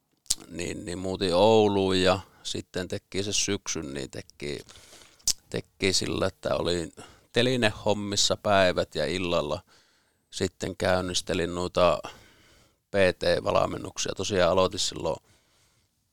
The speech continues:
edell-, saman vuoden alakuvuodesta aloitin sen P T-koulun ja kävin sen vuoden, sen sitten loppuun Oulussa ja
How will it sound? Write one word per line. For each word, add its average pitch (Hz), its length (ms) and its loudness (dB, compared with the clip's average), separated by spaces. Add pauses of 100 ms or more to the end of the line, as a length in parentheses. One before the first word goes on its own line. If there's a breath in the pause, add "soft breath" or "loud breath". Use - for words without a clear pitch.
(260)
edell-, 104 400 0 (500)
saman 107 360 0
vuoden 92 260 2 (500)
alakuvuodesta 95 760 2
aloitin 90 420 -4 (180)
sen 95 160 -6
P - 60 -18 (260)
T-koulun 67 600 -4
ja - 120 -8
kävin - 240 -6
sen 90 260 -4
vuoden, 76 260 -6 (400)
sen 95 300 0
sitten 95 340 -2
loppuun 87 580 -2
Oulussa - 480 -2
ja 71 180 -6